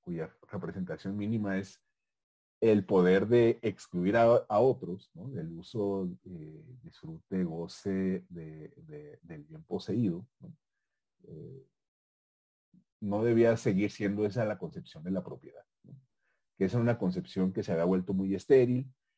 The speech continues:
y bastante excluyente, ¿no? Y que en realidad la propiedad tenía que cumplir una función social, ¿no? Que no era más que mantenerse productiva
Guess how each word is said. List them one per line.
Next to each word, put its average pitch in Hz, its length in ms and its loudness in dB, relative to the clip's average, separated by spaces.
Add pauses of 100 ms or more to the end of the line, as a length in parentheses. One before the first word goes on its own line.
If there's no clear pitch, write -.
(480)
y 95 340 -2
bastante 90 460 -4
excluyente, 104 720 0 (160)
¿no? - 160 -16 (240)
Y 107 120 -14
que 104 140 -8
en 95 100 -2
realidad 90 320 -2
la 120 160 -2
propiedad 98 560 -2
tenía 90 260 -2
que 123 140 -8
cumplir 90 320 -2
una 110 180 -2
función 87 400 -8
social, - 400 -8 (200)
¿no? - 140 -16 (760)
Que 85 100 -6
no 85 140 -2
era 110 160 0
más 101 240 -4
que 120 200 2
mantenerse 92 600 -2
productiva 131 920 2